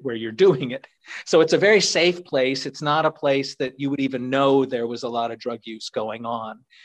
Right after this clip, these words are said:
But I know that there's a lot of drug use and a lot of psychedelic use.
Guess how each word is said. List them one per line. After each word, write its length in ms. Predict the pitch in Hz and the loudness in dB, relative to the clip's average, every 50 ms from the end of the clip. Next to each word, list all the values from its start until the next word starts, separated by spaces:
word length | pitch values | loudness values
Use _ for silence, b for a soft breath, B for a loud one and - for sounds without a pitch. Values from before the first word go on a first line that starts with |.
| B B _ | B B _
But 200 | - 131 123 123 - | -2 -2 -2 0 0
I 160 | 143 139 135 | 0 0 0
know 460 | 135 131 139 135 135 127 127 127 127 | 0 0 0 2 2 2 2 0 -2
that 180 | 127 135 117 - | -4 -6 -8 -6
there's 240 | 127 120 120 113 | -4 -4 -4 -4
a 60 | 120 117 | -4 -4
lot 280 | 113 117 113 117 120 | -2 -2 -2 -2 -2
of 140 | 117 113 113 | -4 -8 -6
drug 300 | - 131 120 110 107 - | -6 -4 -4 -4 -6 -8
use 340 | 110 107 110 104 - - - - | -10 -10 -8 -10 -12 -12 -10 -8
and 260 | 123 123 120 120 120 | -8 -6 -6 -6 -6
a 60 | 123 | -4
lot 220 | 117 120 117 117 113 | -4 -2 -2 -2 -4
of 40 | 107 | -6
psychedelic 680 | - - 110 110 - - 143 143 156 156 147 143 - | -6 -8 -8 -8 -8 -4 0 2 2 2 2 0 -2
use. 460 | 123 117 117 117 113 117 - - - | -6 -8 -8 -8 -10 -12 -14 -14 -16